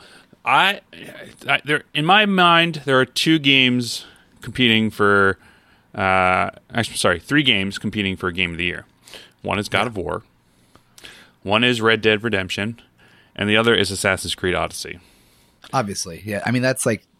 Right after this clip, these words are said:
Speaker 2: yeah, what people have picked. Yeah.
Speaker 1: Yeah. So I, I'm, those are the three that I'm, I'm contemplating. I am leaning.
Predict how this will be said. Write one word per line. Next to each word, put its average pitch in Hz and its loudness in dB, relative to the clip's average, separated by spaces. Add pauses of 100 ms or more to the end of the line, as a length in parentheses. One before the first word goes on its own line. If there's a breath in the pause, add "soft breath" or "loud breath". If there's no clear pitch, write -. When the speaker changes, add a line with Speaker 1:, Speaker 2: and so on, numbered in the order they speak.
(120)
Speaker 2:
yeah, 90 -6
what 95 -14
people 95 -8
have 90 -18
picked. - -16 (240)
Yeah. - -6
Speaker 1:
Yeah. 92 0
So 151 2
I, 151 6
I'm, 156 -2
those 165 2
are 185 4
the 165 4
three 151 2
that 135 4
I'm, 123 2 (220)
I'm 110 -2 (360)
contemplating. 123 -2 (360 loud breath)
I 123 4
am 135 2
leaning. 117 0